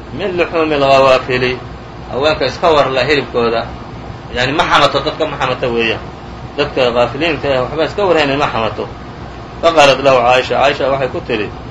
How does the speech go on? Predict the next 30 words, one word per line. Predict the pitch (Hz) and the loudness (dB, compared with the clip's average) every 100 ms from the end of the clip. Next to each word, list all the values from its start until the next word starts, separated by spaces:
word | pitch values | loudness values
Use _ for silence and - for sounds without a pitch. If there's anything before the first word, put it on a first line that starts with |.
| - - - - - | -14 -14 -16 -16 -6
"Laakinaka | 120 127 120 175 143 123 123 | 2 2 2 0 2 0 2
lasta | 117 127 - | 2 0 -2
kadalik." | 110 113 107 107 104 101 - - | -2 -2 2 2 0 -4 -12 -10
Adiguse | - 143 147 120 | -4 -2 -2 -4
sidaa | - 127 113 | -4 -2 -2
ma | 113 | -2
ihid. | 107 110 107 - - - - - - - - - - - - | -8 -10 -12 -14 -14 -14 -14 -14 -14 -14 -14 -14 -14 -12 -2
Ay, | 127 123 117 | 0 0 0
ma | 135 | 0
ihidoo, | 143 139 147 117 98 - - - - | 0 0 2 0 0 -8 -16 -16 -12
mid, | 127 - - - | -12 -12 -12 -10
mid | 143 147 | -6 -4
antada | 127 123 131 | -2 0 0
ugu | 147 | 0
dambaysa, | 127 117 113 110 113 | 0 0 0 0 0
"Gartha | 147 - 127 | 0 2 0
min | 151 | 0
luxuumi | 143 120 143 143 | -2 -2 0 0
lghawaafili" | 120 123 123 123 139 | 2 4 4 2 -2
ma | 131 | -4
ihid. | 139 113 107 - - - - | -4 -4 -6 -10 -12 -14 -10
Adigu | 123 123 135 | -6 -4 -4
dadka | 127 135 - | -4 -2 2
waad | 127 117 | 2 2
xamataa, | 120 120 113 123 117 | 0 -2 2 2 2
sheerkaagaad | 165 139 127 120 117 | 2 2 2 0 0
ku | |
caydaa, | 123 117 110 | 0 2 0
yani | 110 113 | 0 -2
weeyaan. | 117 113 113 101 | -2 0 -2 -4